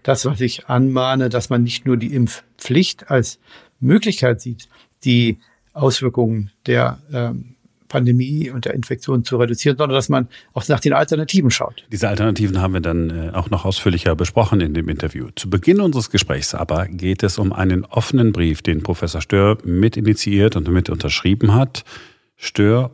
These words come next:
Speaker 2: und andere fordern ein Ende der Quarantäneregeln, wie es sie jetzt gibt an den Schulen, und ein Ende des allgemeinen Testens der Schülerinnen und Schüler.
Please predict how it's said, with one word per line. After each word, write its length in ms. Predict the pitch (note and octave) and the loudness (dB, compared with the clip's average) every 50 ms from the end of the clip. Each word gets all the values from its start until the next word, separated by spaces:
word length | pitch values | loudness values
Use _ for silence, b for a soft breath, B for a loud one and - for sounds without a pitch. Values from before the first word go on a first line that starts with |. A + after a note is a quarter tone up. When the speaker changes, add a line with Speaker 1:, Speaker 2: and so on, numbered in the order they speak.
| _ - | _ 0
Speaker 2:
und 420 | A2+ A2+ A2+ A#2 G#2+ - - - | 2 2 2 2 0 -4 -6 -2
andere 260 | G#2 F#2 F2 D#2+ D#2 | -2 -2 -2 -2 -6
fordern 560 | D#2 - - F#2 F2 F#2 F2+ G2 G2 G#2+ G#2+ - - | -8 -4 -2 0 0 2 2 2 0 0 -2 -4 -6
ein 260 | - G#2 F#2 F#2 - - | -4 -4 -4 -4 -2 2
Ende 240 | - C3 D3+ D#3 | 4 4 4 6
der 120 | C#3+ D3 C3+ | 4 2 0
Quarantäneregeln, 1000 | - - B2 A#2+ A#2+ G#2+ - B2+ B2 B2 A2+ G#2 G#2+ G2+ G2 G#2 G2+ G2 F2+ F#2 | 0 -2 -4 -2 -2 -2 0 0 0 0 2 2 2 2 2 2 2 2 2 0
wie 60 | F#2 | -2
es 100 | F2+ - | -2 -2
sie 100 | - F#2 | -2 0
jetzt 300 | E2+ F2 E2+ - - - | 0 0 0 -2 -6 -10
gibt 180 | - E2+ - - | -10 -10 -8 -6
an 120 | D#2+ D2+ | -6 -4
den 160 | D2+ D#2 D2+ - | -4 -4 -4 -4
Schulen, 360 | - - F#2+ F#2 G2 G#2+ G#2+ | -2 0 0 2 2 0 -2
und 240 | - - G2+ F#2+ F2 | -4 -6 -6 -4 -4
ein 120 | E2+ D#2+ | -4 -4
Ende 400 | - G#2 A2 B2 B2 G#2+ G2 F#2 | 0 4 4 6 6 4 2 -2
des 240 | F#2 - - D2+ - | -2 -6 -8 -10 -8
allgemeinen 540 | - - G#2+ G2 G2 F#2 F2 E2+ E2 D#2+ D#2+ | -2 0 2 4 4 4 4 4 2 0 0
Testens 640 | - G2+ F#2+ - - - - F#2+ E2+ E2+ - - - | -2 -2 -2 -4 -6 -8 -4 -2 -2 -2 -4 -6 -6
der 120 | - E2 D2+ | -6 -6 -4
Schülerinnen 500 | - - F2+ E2+ D#2 D2+ D2+ C#2+ C#2+ - | -2 -2 -2 -2 -2 -2 -4 -4 -4 -6
und 160 | - E2 - | -6 -8 -4
Schüler. 340 | - - - - - - | -4 -4 -4 -6 -10 -12